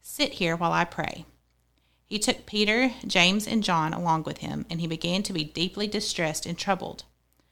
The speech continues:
'My soul is overwhelmed with sorrow to the point of death,' he said to them. 'Stay here and keep watch.' Going a little farther, he fell to the ground and prayed that if possible the hour might pass from him.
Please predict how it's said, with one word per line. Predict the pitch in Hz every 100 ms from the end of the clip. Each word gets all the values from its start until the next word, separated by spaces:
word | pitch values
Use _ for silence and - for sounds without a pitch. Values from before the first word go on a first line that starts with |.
| _ _ _ -
'My | 175
soul | - - 196 226 254
is | 185 -
overwhelmed | 180 190 226 214 196 202
with | 208 214
sorrow | - 175 160 147 156
to | -
the | 165
point | - 175 -
of | 160
death,' | - 175 139 -
he | 151
said | - 135
to | 151
them. | 139 - - _ _ _ _ _ _ _
'Stay | - - 214 269
here | 226 175 170
and | 170 -
keep | 180 -
watch.' | 139 - - - - - _ _ _ _ _ _ _ _ _ _ -
Going | 185 208
a |
little | 220 247
farther, | 269 - 165 156 160 170 -
he | -
fell | 180 170 185
to | 233
the | 226
ground | 175 160 151 156 -
and | 175 170
prayed | - 277 226 160 165
that | 165 160
if | -
possible | - - 247 - 180 147
the | 165 -
hour | 156 170 185
might | 175 160 -
pass | 175 165 -
from | - 160 160
him. | - -